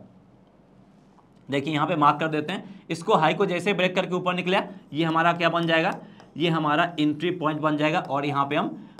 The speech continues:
बाई साइड की तरफ पोजीशंस लेंगे। स्टॉप लॉस, इस दोनों कैंडल में जो भी लोएस्ट पॉइंट होगा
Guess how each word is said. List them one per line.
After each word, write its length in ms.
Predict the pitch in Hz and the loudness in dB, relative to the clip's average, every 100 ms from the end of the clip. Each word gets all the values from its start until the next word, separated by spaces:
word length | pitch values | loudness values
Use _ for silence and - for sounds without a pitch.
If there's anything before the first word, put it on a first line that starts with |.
| 117 | 0
बाई 220 | 135 143 | 2 2
साइड 200 | 139 135 | -2 -4
की 80 | 139 | -4
तरफ 260 | 139 139 | -4 -8
पोजीशंस 500 | 131 117 113 117 110 | -6 -8 -8 -10 -10
लेंगे। 280 | 101 95 98 | -12 -12 -12
स्टॉप 280 | - 202 185 | 4 4 6
लॉस, 280 | 143 101 - - - - - | 2 0 -8 -20 -20 -10 -4
इस 140 | 196 | -2
दोनों 200 | 196 208 214 | 0 0 0
कैंडल 300 | 180 170 180 | 0 2 0
में 140 | 196 | -2
जो 120 | 160 | -2
भी 120 | 156 180 | 0 2
लोएस्ट 300 | 147 160 143 | 4 0 0
पॉइंट 200 | 156 160 | -2 0
होगा 180 | 151 | 2